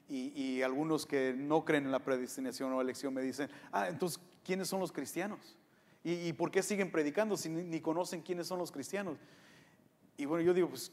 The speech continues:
hermano, yo no puedo ver en lo espiritual. Yo voy a predicar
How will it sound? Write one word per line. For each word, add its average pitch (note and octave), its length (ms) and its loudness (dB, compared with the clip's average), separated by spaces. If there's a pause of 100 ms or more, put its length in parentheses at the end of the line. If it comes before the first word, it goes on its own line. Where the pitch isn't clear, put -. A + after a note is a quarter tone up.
hermano, F#3 220 -2
yo D#3+ 140 -2
no G#3 180 2
puedo F#3 240 6
ver F#3+ 220 6 (640)
en D#3 160 -2
lo D3+ 100 4
espiritual. D3+ 640 0 (300)
Yo E3 120 4
voy G#3 140 8
a F#3+ 100 6
predicar D#3+ 720 4